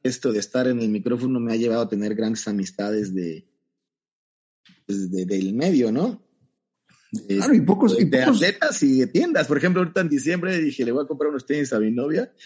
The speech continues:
Speaker 1: y aquí en Jalapa, pues, no hay, o sea, yo quería los Ink Lotion de la Sportiva, los Buchillos,
Speaker 2: Ajá.
Speaker 1: ¿no?
Speaker 2: Sí.
Speaker 1: Aquí en Jalapa, ¿dónde los encuentras?
Speaker 2: <laughs>
Speaker 1: No hay, no hay, no hay. Con friega.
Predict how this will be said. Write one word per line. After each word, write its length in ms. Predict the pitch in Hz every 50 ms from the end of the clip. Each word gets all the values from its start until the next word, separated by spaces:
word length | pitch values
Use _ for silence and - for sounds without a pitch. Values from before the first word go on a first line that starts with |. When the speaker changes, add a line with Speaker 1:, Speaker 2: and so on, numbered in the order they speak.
| - - - - - - - - _ _ _ _ -
Speaker 1:
y 220 | 123 123 127 139
aquí 240 | 127 120 - - 139
en 60 | 131
Jalapa, 340 | 131 147 156 156 156 151 131
pues, 160 | 143 127 123
no 160 | 135 143 151
hay, 240 | 175 226 262 247 190
o 180 | 151 139 135 123
sea, 220 | - 135 120 120
yo 220 | 123 127 139 131
quería 420 | 131 160 151 143 147 151 170 196 254 196 - - - - -
los 320 | 147 127 117 113 107 -
Ink 200 | 135 139 135 131
Lotion 680 | 143 127 123 127 - _ _ _ - - - 127 127 127
de 160 | 113 107 104
la 140 | 98 95 95
Sportiva, 440 | 92 - 104 104 117 151 165 165 123
los 160 | 107 104 101
Buchillos, 300 | 107 110 - - 127 120
Speaker 2:
Ajá. 140 | 127 127 185
Speaker 1:
¿no? 160 | 185 202 165 117 135 151 226 - _ _ - - _
Speaker 2:
Sí. 480 | - 151 135 139 147 170 254 - - _ _
Speaker 1:
Aquí 160 | _ - -
en 40 | 175
Jalapa, 400 | 165 175 175 170 175 185 - 175
¿dónde 240 | 165 160 165 175 185 180
los 140 | 175 143
encuentras? 580 | 160 160 143 - 175 202 262 285 254 202 185 143 131
Speaker 2:
<laughs> 840 | 117 104 104 165 165 - - - 165 135 - - - 185 175 - -
Speaker 1:
No 120 | 143 147 165
hay, 220 | 180 196 214 196
no 140 | 175 160 151 147
hay, 160 | 165 202 214
no 140 | 175 156 156
hay. 180 | 175 196 196 185 - - - - - _ _ _ _ _ -
Con 120 | 120 113
friega. 540 | - 139 139 139 135 127 104 90 - -